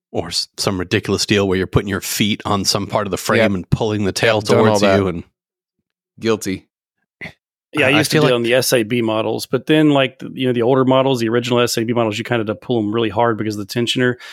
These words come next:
Speaker 3: So then after a while, you kinda get that method where you pulled back on one side, you know, the two different side halves on the tail box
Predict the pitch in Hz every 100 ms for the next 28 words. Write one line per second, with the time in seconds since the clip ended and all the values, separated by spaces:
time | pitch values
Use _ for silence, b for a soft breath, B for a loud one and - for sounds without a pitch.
0 | B - 131 131 - 120 127 120 113 120
1 | 113 113 110 117 113 113 110 107 104 -
2 | 123 107 113 117 110 107 117 - 113 117
3 | 117 104 101 131 120 - 110 - _ -
4 | 113 113 117 120 - 117 107 104 - -
5 | 120 127 131 131 -